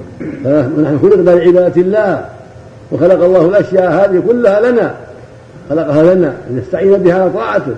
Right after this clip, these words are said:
لنعرف عظمته وأنه على كل شيء قدير وأنه بكل شيء عليم، وليبلونا أينا أحسن عمل، ليبلونا أينا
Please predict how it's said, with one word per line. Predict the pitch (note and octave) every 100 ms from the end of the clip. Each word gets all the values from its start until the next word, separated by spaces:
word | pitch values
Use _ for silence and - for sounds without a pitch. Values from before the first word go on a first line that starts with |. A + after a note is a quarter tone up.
| A2 G#2 F#2+ - - - -
لنعرف | D#3+ G3+ G3+ F#3 F#3 F#3 F#3+ F3
عظمته | F#3 A3+ A#3 A#3 F#3 A#2+ - - - - -
وأنه | D3 F#3+ F3
على | F#3+
كل | E3+ G3 F3
شيء | F#3 G3 F#3
قدير | E3 A#3 G#3 B2+
وأنه | E3+ G3 F#3
بكل | F#3+ G#3 G3+
شيء | E3+ G3
عليم، | F#3+ F#3+ B3 A3 D#3+ - - - - - - - -
وليبلونا | D3 F3+ F#3+ E3+ F#3+ F#3 F#3 F3+ F#3+
أينا | F3 F3 E3
أحسن | D#3 D3+ D3
عمل، | E3 F3+ C#3 - - - - - - - - - - -
ليبلونا | A#2+ C#3+ D3 F3+ A#3 A3+ G#3+
أينا | A#3 A#3+ A#3 A3 G3+ G3